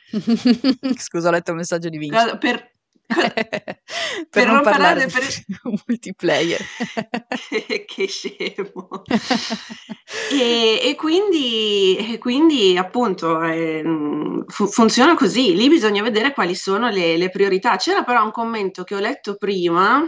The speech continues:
Speaker 2: un
Speaker 1: Mhm.
Speaker 2: po', un po' su:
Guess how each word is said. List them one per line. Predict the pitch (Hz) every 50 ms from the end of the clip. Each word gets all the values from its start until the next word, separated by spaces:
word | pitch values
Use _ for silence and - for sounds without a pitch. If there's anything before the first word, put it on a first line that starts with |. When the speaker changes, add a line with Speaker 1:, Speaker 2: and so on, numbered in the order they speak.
| - _ _ _ _ _ _ _ _ _ _ _ - 170
Speaker 2:
un | 165 156 156 202 196 196
Speaker 1:
Mhm. | 247
Speaker 2:
po', | 262 196 196 190 190 190 185 185 180 175 175 170 170 180 185
un | 190 185
po' | 185 - 240 262
su: | 269 - - 185 180 196